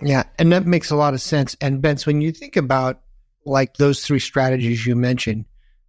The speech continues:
prioritization, technology, how has that adapted at Mars, or ha-, as you've been there, how have you sort of adapted that strategy? Maybe when you started, it was something else, and today, you know, how,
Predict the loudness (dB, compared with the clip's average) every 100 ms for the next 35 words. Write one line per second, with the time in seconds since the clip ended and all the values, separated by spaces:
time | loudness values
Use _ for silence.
0 | _ 2 2 2 0 2 2 2 2 2
1 | 2 -2 -6 -12 -2 -2 0 0 2 0
2 | 0 0 0 -6 -20 -20 _ _ -2 2
3 | 4 4 0 0 0 0 0 -2 -2 -2
4 | -2 -2 -2 -2 -2 0 0 2 0 2
5 | 2 4 2 2 0 0 0 0 2 2
6 | 2 0 0 2 2 2 -2 -2 0 0
7 | -2 0 0 0 -4 0 0 -2 -2 0
8 | 0 0 0 0 0 0 0 0 0 0
9 | 2 2 2 -2 -4 -2 -2 0 0 2
10 | 0 -2 -10 -6 -2 0 0 -2 -2 0
11 | 0